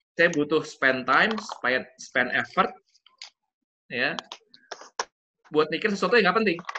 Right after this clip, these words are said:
Dan bayangin kalau ini cuma satu, baru c-, cuma satu jus apel. Kita hidupnya sekarang banyak banget pilihan. Setiap orang dipaksa untuk berpikir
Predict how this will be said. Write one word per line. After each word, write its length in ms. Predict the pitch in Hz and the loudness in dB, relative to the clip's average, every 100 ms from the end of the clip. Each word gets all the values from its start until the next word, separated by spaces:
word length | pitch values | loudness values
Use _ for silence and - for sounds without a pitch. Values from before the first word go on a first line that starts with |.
| - - - _ _ _ _ _ _ _ - - _ | -12 -16 -18 _ _ _ _ _ _ _ -12 -12 _
Dan 80 | 156 | -2
bayangin 320 | 147 139 185 | 4 4 4
kalau 160 | 247 160 | 2 4
ini 160 | 180 226 | 2 2
cuma 160 | 165 | -2
satu, 320 | 175 151 - - - - | -2 -2 -4 -10 -18 -4
baru 320 | 143 180 226 | 2 4 2
c-, 80 | - _ - | -2 _ -8
cuma 160 | 160 156 | -2 -2
satu 240 | 170 175 | -2 -2
jus 160 | 170 135 | -2 0
apel. 320 | 117 110 98 _ _ _ _ _ _ _ - - - - - - - _ _ _ _ _ _ _ _ _ _ _ _ _ | -2 -2 -6 _ _ _ _ _ _ _ -20 -20 -20 -20 -20 -20 -20 _ _ _ _ _ _ _ _ _ _ _ _ _
Kita 240 | - 175 220 | -8 0 2
hidupnya 400 | 180 165 170 214 | 2 0 -2 -4
sekarang 400 | 160 156 208 127 | 0 0 2 0
banyak 160 | 123 - | 0 -2
banget 240 | 120 151 | -4 -4
pilihan. 320 | - 117 113 98 104 _ _ _ _ _ _ | -6 -8 -10 -14 -16 _ _ _ _ _ _
Setiap 560 | - 135 - 160 156 - | -12 -10 -2 -2 0 -2
orang 400 | 147 175 214 202 - | 2 2 2 -4 -10
dipaksa 640 | - 139 143 135 - 190 - - | -10 -6 -2 -2 -2 -4 -4 -6
untuk 320 | 143 - - | -6 -6 -6
berpikir 480 | 139 - 156 127 | -6 -6 -4 -4